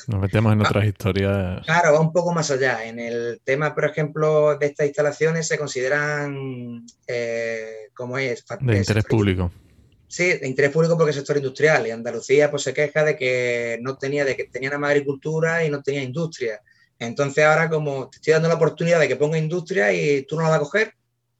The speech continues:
Speaker 2: es un poco ya más allá, ¿no? Entonces, ya tanto de, en todas las esferas, ya no voy a hablar ni siquiera <laughs> localmente.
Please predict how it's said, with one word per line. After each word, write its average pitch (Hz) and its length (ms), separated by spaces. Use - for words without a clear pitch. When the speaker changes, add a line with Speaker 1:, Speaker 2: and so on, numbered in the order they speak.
Speaker 2:
es 151 120
un 165 160
poco 175 240
ya 180 400
más 175 320
allá, 147 300
¿no? 156 120
Entonces, 151 960
ya 147 160
tanto 160 360
de, 143 180
en 131 140
todas 170 180
las 156 160
esferas, 113 320
ya 131 60
no 135 60
voy 139 80
a - 20
hablar 143 220
ni 139 100
siquiera 135 600
<laughs> - 1400
localmente. 139 720